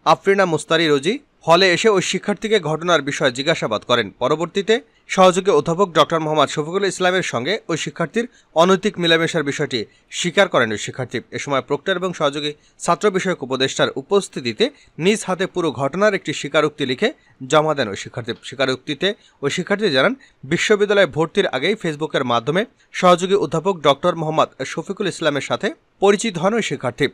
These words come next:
ভর্তির পরে ক্লাস শুরু হলে জানতে পারেন ওই শিক্ষক তাদের একটি ব্যবহারিক কোর্সের কোর্স শিক্ষক। মেসেঞ্জারে আলাপের মাধ্যমে ওই শিক্ষকের সাথে অনৈতিক সম্পর্ক গড়ে ওঠে।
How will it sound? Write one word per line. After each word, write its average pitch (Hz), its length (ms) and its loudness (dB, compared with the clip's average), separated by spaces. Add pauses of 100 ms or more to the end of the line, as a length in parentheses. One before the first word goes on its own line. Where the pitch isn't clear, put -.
(140)
ভর্তির 147 300 0
পরে 143 220 2
ক্লাস 135 260 0
শুরু 185 160 -4
হলে 180 160 -2
জানতে 123 300 0
পারেন 170 240 0 (300)
ওই 170 120 2
শিক্ষক 208 520 0
তাদের 151 280 2
একটি 147 200 -2
ব্যবহারিক 143 440 0
কোর্সের 147 360 -2
কোর্স 160 280 -6
শিক্ষক। 127 360 -2 (260)
মেসেঞ্জারে 202 500 4
আলাপের 156 400 2
মাধ্যমে 147 480 0
ওই 160 120 0
শিক্ষকের 190 520 0
সাথে 175 320 -4 (260)
অনৈতিক 185 440 4
সম্পর্ক 180 420 -4
গড়ে 107 200 0
ওঠে। 117 220 0